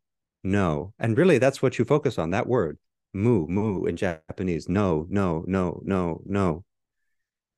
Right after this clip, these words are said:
And you arrive at a breakthrough. And so there isn't, the thing about the koan then, there's two things I think that are important. One is you, you can't just read it.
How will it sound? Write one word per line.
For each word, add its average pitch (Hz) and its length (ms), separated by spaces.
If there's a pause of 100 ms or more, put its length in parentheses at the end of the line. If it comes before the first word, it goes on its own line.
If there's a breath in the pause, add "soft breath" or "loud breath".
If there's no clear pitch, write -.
(720)
And 147 420 (200)
you 113 260
arrive 117 420
at 135 100
a 127 40
breakthrough. - 540 (1040 soft breath)
And 113 180
so 127 240
there 127 180
isn't, 147 420
the 143 100
thing 220 400
about 151 280
the 120 160
koan 110 400
then, 101 360
there's 113 180
two 175 180
things 123 280
I 101 120
think - 180
that 101 120
are 98 40
important. 92 440
One 123 180
is 113 220
you, 110 200
you 107 120
can't 135 300
just - 360
read 101 320
it. 82 160